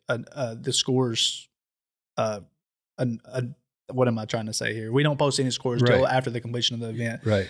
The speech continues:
Speaker 1: The World Finals is a little bit different.
Speaker 2: But I'm
Speaker 1: Um,
Speaker 2: talking about the zones here first.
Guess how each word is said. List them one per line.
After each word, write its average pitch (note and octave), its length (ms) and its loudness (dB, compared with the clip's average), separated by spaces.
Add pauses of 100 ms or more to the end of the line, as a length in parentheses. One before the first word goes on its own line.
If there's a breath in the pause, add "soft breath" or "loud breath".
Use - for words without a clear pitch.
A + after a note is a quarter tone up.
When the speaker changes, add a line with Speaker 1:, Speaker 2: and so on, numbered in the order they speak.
(140)
Speaker 1:
The C#3 80 6
World F3 200 6
Finals E3+ 300 4
is B2 140 2
a A#2 60 0
little E3+ 300 6
bit A#2+ 200 0
different. C3 480 0
Speaker 2:
But A#2 120 4
I'm A#2+ 120 6
Speaker 1:
Um, C3+ 40 4
Speaker 2:
talking D3 180 4
about B2 180 4
the G#2 80 2
zones G#2 480 2
here F#2+ 160 -2
first. F#2 440 -4